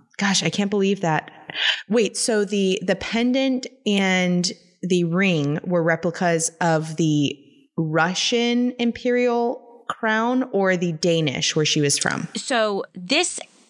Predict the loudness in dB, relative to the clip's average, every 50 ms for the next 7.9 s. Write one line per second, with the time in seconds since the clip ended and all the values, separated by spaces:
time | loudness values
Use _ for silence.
0 | -20 -12 -6 -4 -2 0 0 0 0 0 0 2 2 2 0 0 -2 -6 -6 -4
1 | -4 -4 -2 0 0 0 0 0 -2 0 0 2 2 2 2 0 -4 -6 _ _
2 | _ -20 -18 -18 -16 -18 -18 _ _ -4 -2 0 0 0 -2 -4 -2 -2 -2 0
3 | 0 0 2 2 2 0 -2 -6 -14 _ _ -20 -20 -20 _ _ -20 _ _ -20
4 | _ _ -2 0 0 0 0 0 0 0 0 0 0 0 0 0 0 0 -2 -4
5 | -6 -6 -2 0 0 0 -2 -4 -4 0 0 2 2 0 0 -4 -4 -2 -2 -2
6 | -2 -2 -6 -12 _ -2 0 0 0 0 -2 -2 0 0 0 2 2 2 2 4
7 | 2 2 0 -2 -2 -2 -2 -2 -2 -2 -4 -2 0 0 0 -2 -4